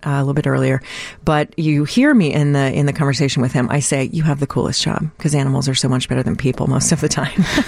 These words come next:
<laughs> which is a real thing, which is, I mean, imagine, like, you're around animals all day and you know, and he's doing all this cool conservation stuff to, uh, to help them. And, and so I think that's so interesting. And, you know, he really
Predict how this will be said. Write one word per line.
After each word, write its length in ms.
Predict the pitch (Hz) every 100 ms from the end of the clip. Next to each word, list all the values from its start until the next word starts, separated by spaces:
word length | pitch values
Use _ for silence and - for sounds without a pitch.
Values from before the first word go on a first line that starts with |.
| 170
<laughs> 360 | 127 175 - -
which 200 | 285 330
is 140 | 247
a 60 | 277
real 260 | 262 311
thing, 300 | 196 285 220 202 - 214 -
which 160 | 226
is, 140 | 233 240
I 60 | 262
mean, 160 | 339
imagine, 380 | 330 440 440 269
like, 160 | 240 320
you're 100 | 330
around 200 | 349 285
animals 360 | 330 359 320 240
all 100 | 208
day 120 | 185
and 100 | 170
you 80 | 196
know, 180 | 208 -
and 120 | 202
he's 160 | 196 247
doing 240 | 269 262
all 80 | 208
this 160 | 185 -
cool 220 | - 170
conservation 640 | - 156 160 143 139 139 135
stuff 300 | - - - - - - -
to, 260 | - 143 135
uh, 100 | -
to 120 | 156
help 340 | 139 156 143
them. 260 | - - 139
And, 220 | 143 143 - - - -
and 120 | 156
so 280 | - 143 139
I 40 | 170
think 180 | 233 240
that's 180 | 214
so 140 | - 156
interesting. 360 | 147 139 147
And, 80 | 151
you 60 | 208
know, 120 | 208
he 200 | - 302
really 380 | 349 294 233